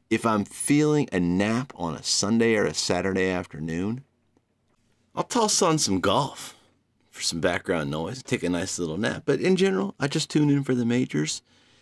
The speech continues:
and maybe not even all of them. That's just me. That's just me. So who watches golf? I surmise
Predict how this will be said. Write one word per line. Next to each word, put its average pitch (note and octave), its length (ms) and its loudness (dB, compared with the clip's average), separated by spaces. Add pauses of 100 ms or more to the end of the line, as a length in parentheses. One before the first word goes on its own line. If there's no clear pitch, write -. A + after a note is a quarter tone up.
(220)
and A#2+ 160 6
maybe F#3 260 4
not G3 220 4
even F#3+ 220 2
all F#3+ 200 0
of - 60 -2
them. - 100 -2
That's D3 180 2
just G3+ 200 -2
me. A3+ 240 -4 (240)
That's A#2+ 160 -6
just - 160 -14
me. - 180 -8 (1700)
So - 140 2
who A#3+ 160 6
watches A3 360 4
golf? F3+ 320 2
I C#3+ 220 2
surmise C#3 1160 4